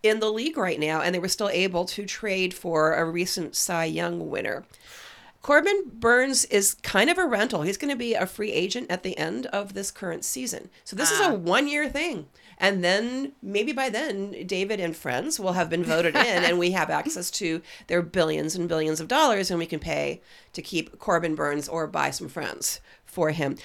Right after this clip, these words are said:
Speaker 1: Uh, Mike Elias, the general manager of the Orioles, said that this is exactly what we needed, which is true, and said, "We were in dogged pursuit of him the entire offseason."
Speaker 2: Wow.
Speaker 1: So finally worked. I think, I think they said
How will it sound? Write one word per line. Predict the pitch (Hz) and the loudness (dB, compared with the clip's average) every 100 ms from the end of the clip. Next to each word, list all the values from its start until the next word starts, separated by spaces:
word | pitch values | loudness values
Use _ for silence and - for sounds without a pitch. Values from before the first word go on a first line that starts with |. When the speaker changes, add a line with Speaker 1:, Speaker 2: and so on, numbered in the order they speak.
| - - | -18 0
Speaker 1:
Uh, | 160 - - | 2 2 -4
Mike | - 202 185 | -2 0 2
Elias, | 175 147 - | 2 2 -2
the | |
general | 185 180 160 | -2 0 2
manager | 302 415 311 285 254 | 4 4 6 6 8
of | - 214 202 208 180 | 8 6 6 0 2
the | 196 180 | 4 4
Orioles, | 190 190 175 160 151 | 6 6 8 8 6
said | - - 170 160 156 156 - - - - | 4 4 6 8 6 2 -8 -20 -20 0
that | 180 160 180 | 6 6 6
this | 180 180 | 2 2
is | 175 156 - - | 0 -2 -4 -4
exactly | 175 160 160 170 226 | -4 2 2 2 0
what | 202 | -2
we | 233 | -4
needed, | 202 190 320 - _ _ | -4 -6 -8 -10 _ _
which | - - 190 | -6 -4 0
is | 165 185 | 2 4
true, | - 226 151 165 - - | 4 4 6 4 0 -4
and | 196 | 0
said, | 190 | 2
"We | 175 220 277 - - - - - | 2 0 -2 -4 -10 -20 -18 2
were | 208 | 2
in | 196 185 180 - 160 | 6 4 2 -4 -10
dogged | 143 165 214 247 226 | 6 8 10 8 6
pursuit | - 202 - 175 165 | 4 2 2 2 2
of | 151 151 | 2 0
him | 143 135 190 | 0 0 -2
the | 165 151 | -2 -2
entire | 147 - 160 147 147 - - | -2 -2 0 0 -2 -4 -2
offseason." | 131 - - - - - | -2 -2 -8 -8 -8 -10
Speaker 2:
Wow. | 127 143 139 147 | -12 -12 -12 -10
Speaker 1:
So | - 165 | -6 -4
finally | 180 180 170 | 4 4 6
worked. | 151 156 | 0 -2
I | 160 | -2
think, | 220 220 | -4 2
I | 175 | 0
think | 170 180 | 2 -2
they | 165 | -4
said | 185 | -4